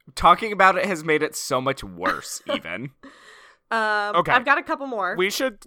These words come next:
Speaker 2: Real, I'll be
Speaker 3: Okay.
Speaker 2: quick. But a child asking Santa for Christmas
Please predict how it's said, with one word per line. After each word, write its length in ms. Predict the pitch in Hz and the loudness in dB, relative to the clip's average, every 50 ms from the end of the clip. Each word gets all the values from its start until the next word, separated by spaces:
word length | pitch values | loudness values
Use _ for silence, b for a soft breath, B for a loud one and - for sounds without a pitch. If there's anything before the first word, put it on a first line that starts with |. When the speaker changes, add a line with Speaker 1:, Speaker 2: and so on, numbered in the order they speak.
| _ _ | _ _
Speaker 2:
Real, 200 | 208 240 226 - - _ _ _ | -6 -4 -4 -4 -6 _ _ _
I'll 80 | 226 226 | 2 4
be 80 | 220 | 4
Speaker 3:
Okay. 140 | 147 139 - | 2 0 0
Speaker 2:
quick. 160 | 156 - - _ _ | -4 -6 -10 _ _
But 180 | 196 - 220 - - | -4 -4 -4 -2 -4
a 100 | 214 208 | -8 -8
child 540 | - - 254 214 202 214 233 254 269 262 269 - | -8 -2 2 2 2 2 0 -4 -4 -4 -4 0
asking 480 | - 185 202 196 - - 240 214 214 208 | 2 2 2 0 -4 -10 -10 -12 -10 -10
Santa 640 | - - 196 180 175 180 - 220 202 208 214 233 226 | -10 -10 -8 -8 -10 -8 -6 -4 -4 -4 -4 -6 -8
for 140 | _ 208 190 | _ -8 -8
Christmas 680 | 196 - 220 190 196 - 240 226 226 254 - - - | -8 -8 -10 -10 -10 -10 -10 -10 -10 -10 -10 -10 -10